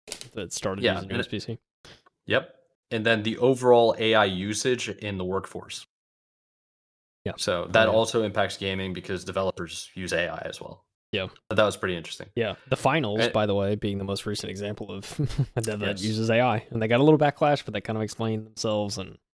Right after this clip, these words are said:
Speaker 1: I don't know, it's out
Speaker 2: Yeah.
Speaker 1: now. <laughs>
Speaker 2: I, I think, I think A I is a tool that should be respected and used appropriately.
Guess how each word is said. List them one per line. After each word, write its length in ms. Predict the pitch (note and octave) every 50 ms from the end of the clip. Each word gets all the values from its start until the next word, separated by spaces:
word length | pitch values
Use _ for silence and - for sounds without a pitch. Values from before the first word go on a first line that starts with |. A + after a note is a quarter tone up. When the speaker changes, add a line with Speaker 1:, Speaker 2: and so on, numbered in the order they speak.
| _ _ _ _ _ _ _ -
Speaker 1:
I 40 | -
don't 120 | F#2+ F2
know, 100 | F2 - - _ -
it's 100 | A#2+ -
out 100 | C3 C#3
Speaker 2:
Yeah. 120 | D3 C#3 A#2 - _ - - - -
Speaker 1:
now. 80 | D#3+ - - _ _ _ -
<laughs> 400 | - - - - - - - -
Speaker 2:
I, 160 | - C3 D3+ D#3+ D3
I 40 | D3+
think, 320 | - B3 B3+ B3 B3 - - _ - - - -
I 80 | - C3
think 180 | - G#3 - -
A 100 | C#3+ D3
I 160 | D3 C#3+ D3 D3
is 380 | D3 - C3 C3+ B2 A2+ A2
a 140 | A#2 G2+ A2
tool 320 | G#2+ - - B2 A#2+ B2 B2
that 160 | A2+ G2 -
should 160 | - - G#2+
be 80 | G2+ G2
respected 560 | F#2 - - - - G2+ G2+ - A#2+ A2 G2
and 180 | C#2+ - G2+ F#2
used 240 | F#2+ G2 G2 F#2 -
appropriately. 580 | E2+ - - G2+ F2+ - E2 - - - -